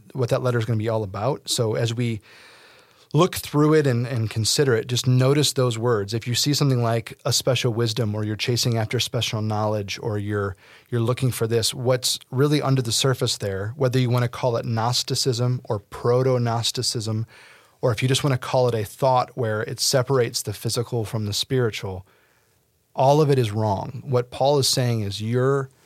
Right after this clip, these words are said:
you're made the way God made you, there's no reason for you to stay in self-loathing. And also, Christ was the fullness of God dwelling in human form.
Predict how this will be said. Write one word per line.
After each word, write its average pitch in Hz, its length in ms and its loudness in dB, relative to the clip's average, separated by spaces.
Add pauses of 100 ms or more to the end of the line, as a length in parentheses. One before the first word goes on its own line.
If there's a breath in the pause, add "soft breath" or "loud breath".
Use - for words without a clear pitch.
(400 soft breath)
you're 131 220 2
made 117 680 0 (580)
the 117 60 -2
way 113 240 2
God 123 260 2
made 110 380 -2
you, 92 340 -8 (960)
there's 107 160 -2
no 117 80 0
reason 117 240 0
for 117 120 -6
you 117 80 0
to 110 60 -2
stay 120 280 0
in 110 100 -2
self-loathing. 117 800 0
And 113 80 0
also, 113 340 0
Christ 120 540 0
was 110 180 0
the 117 140 -6
fullness 139 520 0
of 113 140 -4
God 113 300 -2
dwelling 113 480 -2
in 113 180 -2
human 98 380 -4
form. 101 380 -12